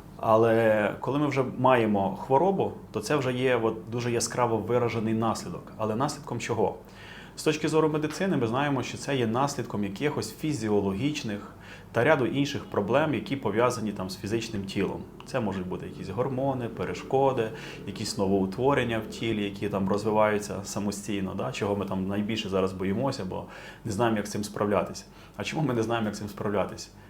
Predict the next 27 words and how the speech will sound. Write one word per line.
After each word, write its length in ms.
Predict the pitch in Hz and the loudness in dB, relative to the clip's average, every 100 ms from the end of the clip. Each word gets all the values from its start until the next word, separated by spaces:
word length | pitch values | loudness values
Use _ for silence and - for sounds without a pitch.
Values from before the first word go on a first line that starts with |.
| - - - 101 | -20 -20 -8 -6
А 60 | |
по 100 | 104 | -4
суті, 280 | - 139 120 | 0 0 0
в 40 | |
нас 460 | 120 127 120 - - - | 0 2 0 -4 -6 -2
поки 240 | 123 123 117 | 2 2 0
що 160 | 107 | 0
наші 320 | 110 113 - 113 | 0 0 -2 -4
інструменти, 680 | 110 - 117 113 95 98 | -2 0 2 2 0 -2
з 60 | 95 | -4
якими 240 | 95 104 | -4 -2
ми 120 | 104 104 | -2 -2
справляємося, 580 | 117 120 151 170 170 | -2 -2 0 -2 -4
з 40 | 95 | -4
чим 160 | 135 | -2
ми 60 | 117 | -2
справляємо-, 500 | - 101 92 87 85 78 98 95 | -2 -2 0 -2 -4 -8 -8 -6
намагаємося 480 | 107 104 104 98 98 | -2 0 -2 -4 -8
справитись? 520 | - 98 87 - - - - - | -2 -2 -2 -6 -16 -18 -20 0
Ми 80 | 127 | 2
ж 60 | 123 | 2
намагаємося 520 | 117 113 123 117 104 | 2 4 4 2 -2
уже 200 | 110 101 | -2 -2
справитись 640 | - 123 156 151 113 - - - - | 0 0 2 0 -4 -8 -12 -18 -14
з 100 | - | 0
певним 400 | 123 123 117 113 | 2 4 2 4
наслідком, 480 | 123 - 87 92 | 4 2 -6 -10